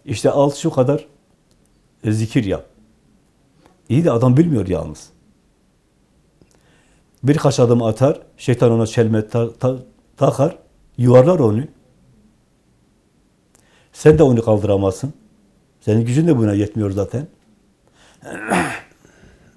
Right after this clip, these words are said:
Kaş yapayım derken göz çıkarmış olursun. Onun için söyledim.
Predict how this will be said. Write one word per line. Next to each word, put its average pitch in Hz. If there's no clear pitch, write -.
Kaş 147
yapayım 131
derken 160
göz 151
çıkarmış 104
olursun. 110
Onun 123
için 107
söyledim. 107